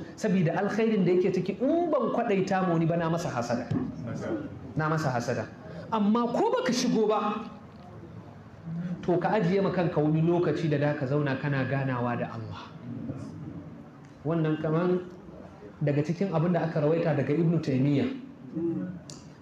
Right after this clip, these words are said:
Ibn Taymiyyah in yayi sallan asuba, baya tashi daga gurin sai yayi ta karanta Fatiha har sai rana ta fito. Fatiha zai ta karantawa, ta karantawa, "Alhamdulillahi Rabbil Alamin," har zuwa ƙarshe.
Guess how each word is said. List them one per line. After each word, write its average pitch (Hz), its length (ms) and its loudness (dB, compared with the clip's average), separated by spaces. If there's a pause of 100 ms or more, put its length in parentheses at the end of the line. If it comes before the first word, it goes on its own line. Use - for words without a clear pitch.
(160)
Ibn 214 300 4
Taymiyyah 170 500 2
in 190 120 6
yayi 185 140 4
sallan 190 400 2
asuba, - 540 -2 (880)
baya 175 400 2
tashi 170 360 2
daga 131 220 2
gurin 156 320 4
sai 165 320 0
yayi 165 300 2
ta 165 80 2
karanta 160 420 0
Fatiha 143 460 0
har 156 160 -2
sai 160 240 -2
rana 156 260 2
ta 156 140 0
fito. 147 260 -4 (1700)
Fatiha 180 440 2
zai 139 160 2
ta 147 100 -4
karantawa, 123 540 -2 (200)
ta - 60 -10
karantawa, 123 540 -2
"Alhamdulillahi 123 840 -2
Rabbil 120 280 -2
Alamin," 120 240 -2
har 160 120 0
zuwa 151 220 2
ƙarshe. 120 300 -4